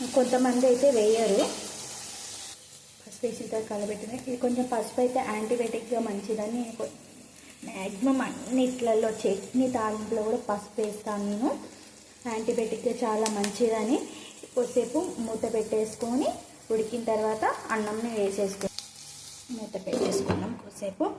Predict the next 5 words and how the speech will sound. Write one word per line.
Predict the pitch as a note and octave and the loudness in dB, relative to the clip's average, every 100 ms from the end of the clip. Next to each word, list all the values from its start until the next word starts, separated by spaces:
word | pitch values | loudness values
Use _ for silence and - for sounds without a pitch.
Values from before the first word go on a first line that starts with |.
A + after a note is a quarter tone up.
| - - - | -14 -14 -2
నేను | B3 A#3+ A#3 F4 - - G3 | 0 2 2 -2 -2 -4 -2
already | G3+ G3+ G#3 | 2 4 4
అన్నంలో | - G3+ G#3 G#3+ G#3 E4 - - - - - | 2 2 2 2 4 2 2 -10 -18 -10 0
సాల్ట్ | A3+ G#3+ G#3+ B3+ | 4 4 2 2
కలిపేసాను. | G#3+ G3+ G3 G#3 G#3 G3+ G3 D#4 | 2 2 2 -2 0 0 2 0